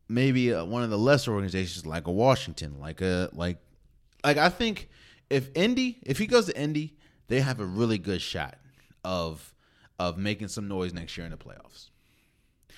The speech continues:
I think if he goes to Washington, I think he has a really good shot. I think Washington, I think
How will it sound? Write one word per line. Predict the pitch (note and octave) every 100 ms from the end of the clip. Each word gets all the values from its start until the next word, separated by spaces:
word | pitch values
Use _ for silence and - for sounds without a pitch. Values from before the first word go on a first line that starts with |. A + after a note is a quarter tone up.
| - -
I | C3
think | D3 D3+
if | D3+
he | D3
goes | C#3+ C#3+
to | C3+
Washington, | D3+ F#3+ - - C#2 A1+ _ - - -
I | F2+
think | C3 B2+
he |
has | A2+ F2
a | D#2+
really | G2+ G#2
good | F2+ G2+
shot. | - G2 F2+ -
I | G2+
think | - C3 A2
Washington, | A2 A2+ A#2+ G#2 -
I |
think | A2 D#3 D3+ C#3+